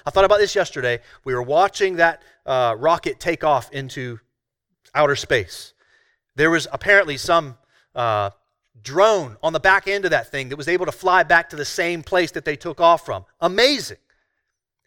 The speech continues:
And as I'm watching this, I begin to think, how is it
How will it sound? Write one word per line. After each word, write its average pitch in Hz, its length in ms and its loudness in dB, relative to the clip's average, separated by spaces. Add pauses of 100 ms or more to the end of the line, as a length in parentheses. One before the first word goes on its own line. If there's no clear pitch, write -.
And 160 120 -2
as 240 140 4
I'm 226 160 0
watching 254 380 0
this, 139 200 -6
I 190 60 -2
begin 214 260 -2
to - 80 -2
think, 277 340 -4 (200)
how 320 340 2
is 151 220 0
it 202 180 -6